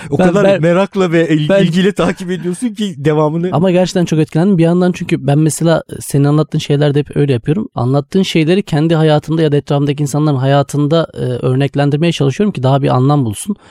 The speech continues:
Speaker 2: E, oluyor mu gerçekten yani bunlar diye. Bu söylediğin şey mesela
Speaker 1: Çok
Speaker 2: düşündüğümde çok oturuyor.
Speaker 1: Çok oturmuyor mu? Be-,
Speaker 2: Evet.
Speaker 1: beni de çok etkileyen bir şey. Tekrar, tekrar ediyorum. Bu Tony Robbins bu arada böyle rov,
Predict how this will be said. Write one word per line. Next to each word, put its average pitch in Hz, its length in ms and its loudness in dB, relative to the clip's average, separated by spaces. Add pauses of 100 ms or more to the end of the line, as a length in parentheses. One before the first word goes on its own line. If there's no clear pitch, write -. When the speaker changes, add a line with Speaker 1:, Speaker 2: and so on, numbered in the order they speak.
(220)
Speaker 2:
E, 120 140 0
oluyor 151 320 0
mu 151 80 -2
gerçekten 110 420 -10
yani 110 200 -4
bunlar 120 320 -2
diye. 220 80 -2
Bu 175 80 -6
söylediğin 175 320 0
şey 180 140 -4
mesela 175 300 0 (320)
Speaker 1:
Çok 156 140 0
Speaker 2:
düşündüğümde 185 500 2
çok - 240 -4
oturuyor. 165 480 -2
Speaker 1:
Çok - 220 -2
oturmuyor 139 400 2
mu? 98 160 -2
Be-, 147 40 0
Speaker 2:
Evet. 160 220 2
Speaker 1:
beni 139 160 2
de 147 60 2
çok - 220 -6
etkileyen 98 420 -4
bir 82 40 -8
şey. - 140 -8
Tekrar, 139 360 0
tekrar 139 400 0
ediyorum. 95 300 -2
Bu 104 40 -4
Tony 139 280 2
Robbins 135 340 0
bu 127 120 2
arada 123 240 2
böyle 120 160 4
rov, 101 80 -2